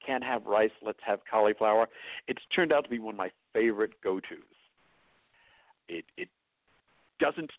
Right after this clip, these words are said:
taste like rice. It's, it's richer than rice, but it has the same kind of texture that rice does, and it makes me not miss rice on my plate. Uh, you can do it as an Asian style, even though there is no Chinese person that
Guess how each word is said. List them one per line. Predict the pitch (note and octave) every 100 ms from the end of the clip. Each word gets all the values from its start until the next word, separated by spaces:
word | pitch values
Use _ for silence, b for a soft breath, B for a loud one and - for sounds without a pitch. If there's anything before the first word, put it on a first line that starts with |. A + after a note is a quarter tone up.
| -
taste | B2+ -
like | A2 F#2+
rice. | F2+ - -
It's, | - -
it's | - - F#2 F2
richer | A2 - C#3+
than | C#3 C3
rice, | B2 C3 -
but | F#2+
it |
has | F2+ -
the | -
same | F2+
kind | F2+ -
of | - -
texture | - - - D3
that | A#2+ -
rice | B2 A#2+ -
does, | A#2 A2 - B B B
and | A#2
it | G#2+ -
makes | A#2+ - -
me | A#2+ G#2 F2
not | F2+ F#2+ - _ _ _ _ F#2+
miss | F#2+ - - - _ F2+
rice | E2+ - -
on | F#2
my | E2+ E2+
plate. | - - - - B B B B B -
Uh, | E2 - - _ _ -
you | A2+
can | A2 F#2+
do | G2+
it | F2 - _ _ _ _ -
as | -
an | - -
Asian | A2+ B2 B2+ B2+ -
style, | A#2 G#2+ A#2+
even | A#2 A2+
though | A2
there | F#2+ F#2+
is | F#2
no | G2+ A#2 C3 C#3 C#3+ C#3 _ _ _ -
Chinese | B2+ B2+ A#2+
person | - A2
that | G2+